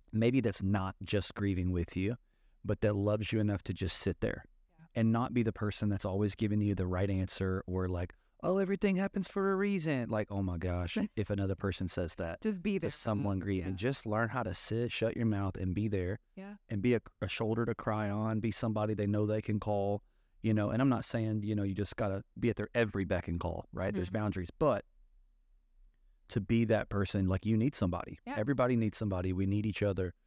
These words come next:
Speaker 1: And, uh, to have somebody in your world that you trust, that you can be honest with about how you're feeling, man, is so important and will go such a long way. I mean,
Speaker 2: Totally.
Speaker 1: it will. And I think the other thing is, like,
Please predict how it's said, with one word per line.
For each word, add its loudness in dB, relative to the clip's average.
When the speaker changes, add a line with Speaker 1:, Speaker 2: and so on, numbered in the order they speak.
Speaker 1:
And, 2
uh, 0
to -2
have 0
somebody 2
in 2
your 2
world 0
that -2
you 0
trust, -2
that -4
you 0
can 2
be 4
honest 0
with 2
about 0
how -2
you're 0
feeling, 0
man, 0
is -2
so -2
important -4
and 2
will 4
go 2
such 0
a 0
long 0
way. 0
I -10
mean, 2
Speaker 2:
Totally. 2
Speaker 1:
it 0
will. -2
And 2
I 2
think 0
the 0
other 2
thing -2
is, -2
like, -6